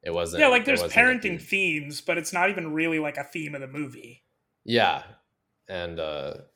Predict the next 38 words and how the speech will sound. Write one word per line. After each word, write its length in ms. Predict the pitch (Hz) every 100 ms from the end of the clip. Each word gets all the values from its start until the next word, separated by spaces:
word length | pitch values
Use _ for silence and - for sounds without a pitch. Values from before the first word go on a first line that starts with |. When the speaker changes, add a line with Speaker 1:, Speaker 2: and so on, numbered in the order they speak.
| _ -
Speaker 1:
you 120 | 107
know, 440 | 90 85 80 - _
<laughs> 1080 | - - 719 679 494 - - - - - -
I 60 | 104
just, 480 | - - 170 - - - - - _
I'm, 160 | 110 113 110
I'm 160 | 107
thinking 420 | 95 110 104 110
of, 140 | 104 95
it's 220 | 110 120
like, 340 | 160 147 - - _
would 140 | 135 147
you 100 | 165
rather 260 | 175 180
watch 240 | 170 165 -
The 80 | 127
Meg 260 | 127 127 -
two 180 | 127
or 120 | 120 107
The 120 | 98
Flash, 520 | - 107 95 85 -
where 60 | 90
it's 80 | 101
like 160 | 92
The 100 | 92
Flash 400 | 90 98 95 -
is, 140 | 101 92
like, 300 | 87 82 - _
ten 320 | - - 131 123
movies 360 | 123 123 117
it's 140 | 117 104
building 380 | 113 110 110 95
off 400 | 92 98 98 101
of, 380 | 95 95 95 92
and 160 | 90
then 300 | 90 87 85 _ _ _ _ _ _ _ _ -
it's, 240 | 90 -
like, 280 | 95 85